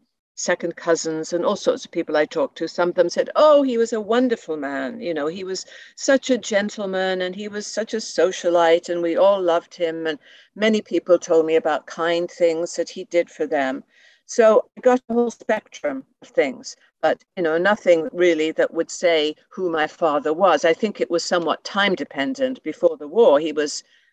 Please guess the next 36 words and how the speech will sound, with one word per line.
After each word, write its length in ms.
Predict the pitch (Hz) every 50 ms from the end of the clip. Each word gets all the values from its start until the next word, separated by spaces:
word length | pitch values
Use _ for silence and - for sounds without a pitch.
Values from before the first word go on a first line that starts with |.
| _ _
seen 400 | - - 208 196 190 180 170 160
in 140 | 156 156 160
one 260 | 165 165 160 151 156
way. 400 | 175 180 175 156 143 139 151 - _ _ _ _ -
Uh, 140 | 170 165 - - - -
when 180 | - 180 180 175
he 140 | 170 175 165
was 160 | 165 156 -
interned, 540 | 160 151 156 - - 277 277 233 160 151 165
he 120 | 185 180
was 160 | 160 165 160
seen 260 | - - 185 185 185 170
in 120 | 165 160
quite 280 | - - 160 160 160 -
a 40 |
different 400 | - 185 190 - - 175 143 -
way. 340 | - 156 156 147 143 139 135 - _ _ _ _ _ _ -
Um, 280 | 185 185 175 - 262
so 460 | - - - - 233 220 202 202 202 - -
I, 240 | 202 208 202 - -
you 120 | - 240 220
know, 100 | 190 185
I, 160 | 190 202 202 170 - - -
I, 360 | - 190 185 196 196 190 185 _ _ _
from 160 | - 233 226 226
that 240 | 226 185 - _
time 280 | - 196 175 165 165 165
on, 200 | 170 175 175 165
I'd 200 | 160 156 160 156
been 200 | - 175 175 165
making 400 | 165 175 175 175 _ 170 165 156
notes. 420 | 151 147 147 160 175 143 - - 190
I 80 | 170
had 120 | 175 170 170
a 40 | 175
file. 500 | - - 165 156 156 151 151 156 156